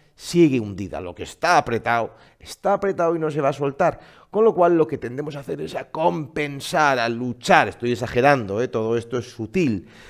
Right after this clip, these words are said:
Tendemos a compensar de la zona dorsal, ¿sí? De esta zona de aquí,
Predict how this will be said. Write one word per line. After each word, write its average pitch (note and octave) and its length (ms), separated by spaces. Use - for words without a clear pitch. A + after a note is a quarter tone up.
Tendemos D#3+ 420
a D#3 100
compensar D#3 720
de C#3+ 120
la C#3 140
zona D3 640
dorsal, A#2 1040
¿sí? C#3 280
De E2+ 180
esta B2 280
zona B2 440
de A2 100
aquí, B2 340